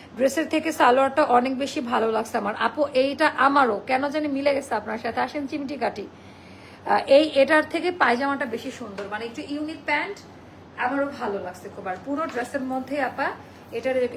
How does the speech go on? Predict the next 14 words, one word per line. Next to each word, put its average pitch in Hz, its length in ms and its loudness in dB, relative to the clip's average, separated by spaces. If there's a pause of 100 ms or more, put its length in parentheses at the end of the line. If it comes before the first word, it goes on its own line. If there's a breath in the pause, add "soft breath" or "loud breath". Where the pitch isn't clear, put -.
ছেটা 302 300 -2
কাজ 208 280 0
আছে, 190 320 -8
এমব্রয়ডারি 247 480 0
সুতার 285 380 0
ছেটা 294 320 0
কাজ। 294 460 2 (480 loud breath)
আর 208 160 0
সাইডের 254 480 0
স্লিটের 302 420 -6
অংশটা 262 400 -4
দেখেন, 220 380 -6 (560 loud breath)
স্লিটের 302 340 0
অংশটা 277 400 0